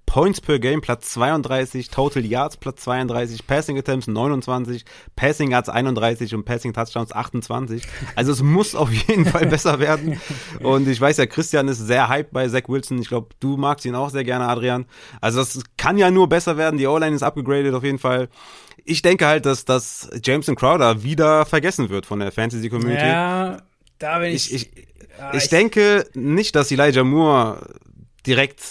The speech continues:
Speaker 1: spielen wird. Ich glaube, Jameson Crowder wird wieder im Slot sein und wieder seine Targets bekommen.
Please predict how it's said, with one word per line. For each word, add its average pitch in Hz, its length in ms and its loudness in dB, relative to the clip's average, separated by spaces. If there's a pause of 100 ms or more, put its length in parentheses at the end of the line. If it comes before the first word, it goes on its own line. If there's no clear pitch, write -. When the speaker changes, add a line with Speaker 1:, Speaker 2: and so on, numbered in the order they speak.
(160)
Speaker 1:
spielen 135 380 0
wird. 101 160 -2
Ich - 80 -8
glaube, 160 240 2
Jameson 147 240 2
Crowder 147 260 2
wird 139 200 0
wieder 147 180 0
im 131 80 -2
Slot 151 300 -8
sein 156 200 -2
und 120 220 -6
wieder 160 540 -2
seine 127 440 -2
Targets 143 360 -2
bekommen. 107 340 -8